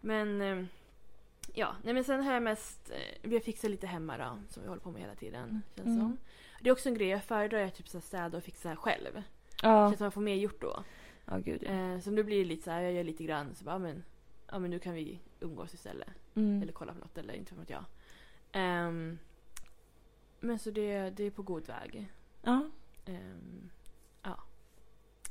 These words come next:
Speaker 1: Det kan jag säga.
Speaker 2: Är byråerna klara?
Speaker 1: För länge sedan.
Speaker 2: Bra. Är kläderna i?
Speaker 1: Ja.
Speaker 2: Bra.
Speaker 1: Ehm.
Speaker 2: Har ni dekorerat ovanpå?
Speaker 1: Nej.
Speaker 2: Nej.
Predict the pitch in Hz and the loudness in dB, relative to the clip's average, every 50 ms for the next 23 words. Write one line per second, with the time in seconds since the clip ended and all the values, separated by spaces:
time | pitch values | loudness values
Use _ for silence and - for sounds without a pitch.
0 | - - - - - 185 - - - 185 - - - - - - - - - - | -4 -6 -10 -8 -8 -8 -8 -8 -12 -12 -12 -12 -14 -14 -14 -14 -16 -18 -18 -16
1 | - - - 220 220 220 220 208 208 214 208 208 202 202 196 190 185 196 202 196 | -10 -2 2 4 6 6 6 6 6 6 6 8 6 4 2 2 0 0 -2 -6
2 | - 214 - - - - - - - - - - - - - - - 214 214 220 | -6 -8 -6 -6 -8 -10 -12 -14 -16 -18 -18 -16 -14 -10 -10 -6 -4 -4 -2 -2
3 | 214 208 202 208 202 185 196 - - - - - - - 196 - - - - - | -2 -4 -6 -8 -10 -12 -14 -16 -18 -18 -16 -12 -8 -6 -4 -4 -4 0 2 4
4 | 214 208 - - 208 208 196 196 196 196 202 - - - - - - - - - | 4 4 4 4 4 6 6 4 4 2 2 0 -2 -6 -8 -12 -14 -10 -2 2
5 | 202 208 165 - - - - - - - - - - - - - - - - - | 6 6 6 4 2 -6 -8 -10 -14 -18 -20 -18 -16 -14 -10 -6 -6 -6 -4 -6
6 | - - - - - 190 180 180 170 165 165 165 165 175 170 175 180 180 - - | -8 -8 -10 -6 -2 0 0 0 0 -2 -4 -6 -8 -8 -10 -12 -12 -14 -16 -18
7 | - - - - - - - - - - 214 214 214 202 214 214 - - 220 226 | -16 -14 -14 -14 -14 -16 -20 -12 -2 4 8 8 8 10 8 6 8 8 8 8
8 | 220 208 208 196 - 202 190 185 185 165 - - - - - - - - - - | 8 8 6 6 4 2 2 2 2 0 -2 -6 -8 -8 -12 -16 -16 -14 -14 -14
9 | - - 196 196 202 208 208 180 - - - - - - - - - - - - | -10 -4 0 0 2 2 2 0 0 -2 -4 -10 -12 -16 -18 -20 -18 -16 -14 -12
10 | - - 196 175 - - - | -6 -2 -2 -2 -2 -4 -8